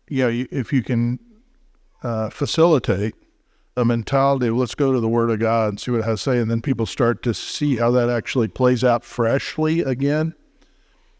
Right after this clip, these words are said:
you can't hold them back. So for me, generally with men, we have certain men's things we do, of course, men's groups and different, all those kind of program type things.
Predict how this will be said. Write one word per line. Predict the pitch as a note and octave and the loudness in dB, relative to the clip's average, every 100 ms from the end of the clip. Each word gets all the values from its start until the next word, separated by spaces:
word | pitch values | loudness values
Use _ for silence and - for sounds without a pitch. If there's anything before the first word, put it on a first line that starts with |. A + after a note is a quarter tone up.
| _ D#3+ | _ -6
you | |
can't | C#3+ D#3 C3+ | -2 0 2
hold | D#3 D#3 | 2 2
them | D3+ | 2
back. | E3 C3 - _ _ _ _ _ _ _ _ | 0 -2 -6 _ _ _ _ _ _ _ _
So | - D#3+ | -2 0
for | C#3 C#3 | 0 0
me, | C3+ D3+ | 4 4
generally | C3 A2 C3+ D#3+ D#3 D3 | 2 2 4 4 2 2
with | B2 A2 | 2 2
men, | B2 B2+ B2+ B2+ A2+ C#3+ | 2 4 2 0 -2 -2
we | C#3 | 2
have | C3+ A#2+ | 2 2
certain | A#2+ A2+ A2 | 0 -2 -2
men's | G#2+ G#2+ | -2 -2
things | - A2 G#2+ | -2 -2 0
we | A2 | 0
do, | A2 | 0
of | G#2 | 0
course, | A#2+ G#2+ | -2 0
men's | G2+ G2+ | 0 0
groups | F#2+ G#2+ G#2+ - | 0 -2 -2 -2
and | G#2+ | 0
different, | G#2 A#2 - | 0 -4 -6
all | - A2+ | -2 0
those | G#2 - | 0 -2
kind | A2 | -2
of | G#2 G2+ | -2 -2
program | B2+ G#2 G#2+ G#2 G#2 | -2 0 0 -2 0
type | A2 G2 | -2 0
things. | A#2 A2 A2+ | 0 0 -2